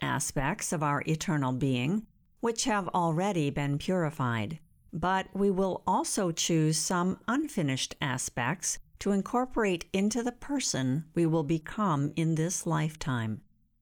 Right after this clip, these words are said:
Altogether, this will create our personality. Therefore, many divergent aspects coexist on this planet. When we do our personal healing work, we are often surprised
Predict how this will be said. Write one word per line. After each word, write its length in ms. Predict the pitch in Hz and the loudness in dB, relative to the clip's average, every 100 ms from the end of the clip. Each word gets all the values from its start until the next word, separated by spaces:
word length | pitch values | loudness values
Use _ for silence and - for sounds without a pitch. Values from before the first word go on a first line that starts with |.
| _ _ | _ _
Altogether, 920 | - 139 143 160 180 254 226 156 175 - _ _ - | -2 0 0 -2 0 0 0 0 -2 -6 _ _ -4
this 360 | 156 202 - | -2 0 0
will 160 | 226 247 | 0 0
create 640 | - - 220 190 170 - - | -2 0 2 4 2 -2 -2
our 240 | 156 160 | 0 0
personality. 1000 | 165 147 143 - 156 147 147 131 107 160 - _ _ _ _ | 0 -2 -2 0 2 2 0 0 -2 -6 -10 _ _ _ _
Therefore, 800 | - 160 165 - 202 196 151 143 - | -2 0 0 0 2 4 4 0 0
many 400 | 165 165 208 262 | 2 4 2 2
divergent 680 | 247 185 170 202 185 143 - | 0 0 0 0 0 -2 -4
aspects 800 | - 180 247 - 135 247 262 - - - | -4 -2 -2 -4 -2 -2 -4 -8 -10 -16
coexist 880 | - 208 240 233 196 214 190 135 - - | -4 0 2 0 0 0 0 -2 -4 -4
on 180 | 151 151 | -2 0
this 220 | 156 - | 0 -2
planet. 580 | - 170 147 120 - - _ - _ _ _ _ | -2 -2 0 -2 -6 -10 _ -20 _ _ _ _
When 300 | - 190 185 | 0 2 4
we 140 | 190 185 | 4 2
do 400 | 165 220 254 240 | 2 2 2 0
our 240 | 196 156 143 | 0 0 0
personal 680 | - 185 185 - 180 170 | -2 -2 0 0 0 0
healing 600 | 180 - 160 160 165 160 | -2 0 2 2 2 2
work, 460 | 143 147 123 123 - - _ _ - | 2 2 0 -2 -10 -20 _ _ -2
we 140 | 156 | 2
are 200 | 180 220 - | 2 0 0
often 440 | 214 240 175 151 | -2 -2 0 0
surprised 1000 | 143 160 - - 240 220 127 123 123 - | 0 -2 -4 -2 2 2 2 0 -2 -6